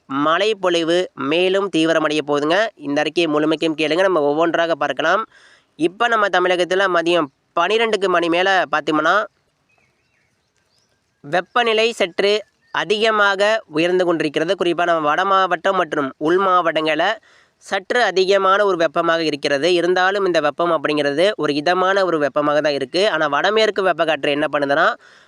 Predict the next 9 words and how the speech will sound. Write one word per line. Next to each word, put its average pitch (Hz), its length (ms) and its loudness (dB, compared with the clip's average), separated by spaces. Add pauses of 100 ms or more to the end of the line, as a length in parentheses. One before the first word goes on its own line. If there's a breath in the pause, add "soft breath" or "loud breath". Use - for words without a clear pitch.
(100)
வடமேற்கு 202 640 0
வெப்பக்காற்று 175 640 0
பெங்களூரு, 190 840 2
ஹைதராபாத்து, 175 800 0 (260)
அ, 147 140 0 (100)
கர்னூலு, 175 500 2
அதே 165 160 2
போல 160 220 0
ஹைதராபாத்து, 160 800 -2